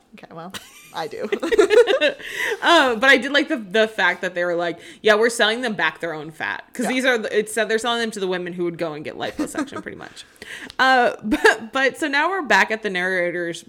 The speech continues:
Speaker 2: uh, at his work, and the boss finds a copy of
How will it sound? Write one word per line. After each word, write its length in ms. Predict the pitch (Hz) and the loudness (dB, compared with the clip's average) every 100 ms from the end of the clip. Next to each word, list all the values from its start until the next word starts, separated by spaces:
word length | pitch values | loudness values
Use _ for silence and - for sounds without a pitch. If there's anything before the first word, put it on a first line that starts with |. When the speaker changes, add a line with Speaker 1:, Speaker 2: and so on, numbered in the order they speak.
| 196 - | -14 -6
Speaker 2:
uh, 440 | 170 143 101 92 - _ _ _ _ _ | -4 -4 -4 -8 -12 _ _ _ _ _
at 180 | 196 196 | 2 4
his 240 | 202 180 | 2 -4
work, 560 | 180 247 311 196 175 175 - - _ - | -4 0 2 2 0 -4 -20 -20 _ -4
and 680 | 240 240 226 220 208 214 - _ _ | 0 2 2 0 0 -4 -6 _ _
the 140 | 196 | -10
boss 480 | 208 247 330 349 349 | -4 0 2 2 -2
finds 500 | - 202 185 175 175 | -2 0 0 -4 -8
a 60 | 175 | -10
copy 600 | - - 254 254 170 170 | -6 2 2 2 -6 -6
of 640 | - 170 160 156 160 165 | -6 -6 -4 -6 -8 -14